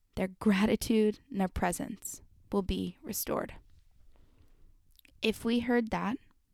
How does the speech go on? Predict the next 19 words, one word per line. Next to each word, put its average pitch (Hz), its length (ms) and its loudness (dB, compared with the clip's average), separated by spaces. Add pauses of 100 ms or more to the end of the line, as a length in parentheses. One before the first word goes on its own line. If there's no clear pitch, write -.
(1400)
we 214 140 8
wouldn't 226 320 6
believe 214 340 2
God. 220 400 2 (1400)
Because 214 340 8
why 202 240 8
would 240 220 8
God 208 240 6
separate 180 680 4
us 185 280 -2
to 202 100 4
draw 190 240 4
us 180 140 0
closer 190 400 0
together? 208 480 -2 (640)
That 240 100 0
doesn't 202 300 -4
make 190 180 -8
sense. - 580 -6